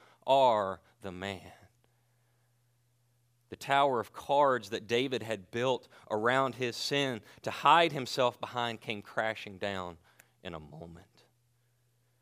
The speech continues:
David responds in verse thirteen, "I have sinned against the Lord." And so what we find today in Psalm fifty-one is David's heartfelt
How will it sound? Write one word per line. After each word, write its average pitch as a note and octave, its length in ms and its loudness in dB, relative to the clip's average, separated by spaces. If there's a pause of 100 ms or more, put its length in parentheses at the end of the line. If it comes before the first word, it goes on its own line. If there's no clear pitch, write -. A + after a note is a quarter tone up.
(400)
David A#2 360 -4
responds A2+ 640 -6
in G2 160 -8
verse A2 320 -4
thirteen, F#2+ 720 -8
"I A2 580 -4 (280)
have - 220 -18
sinned G2 800 -14 (420)
against F2 440 -14
the F2 100 -12
Lord." E2+ 480 -16 (1700)
And - 80 -16
so A#2+ 100 -4
what A#2+ 180 -2
we A#2 120 -4
find B2 400 -2
today A2+ 380 -2
in G2+ 120 -8
Psalm A2+ 380 -4
fifty-one G#2+ 640 -6
is G2 140 -12
David's A2 400 -6
heartfelt - 760 -6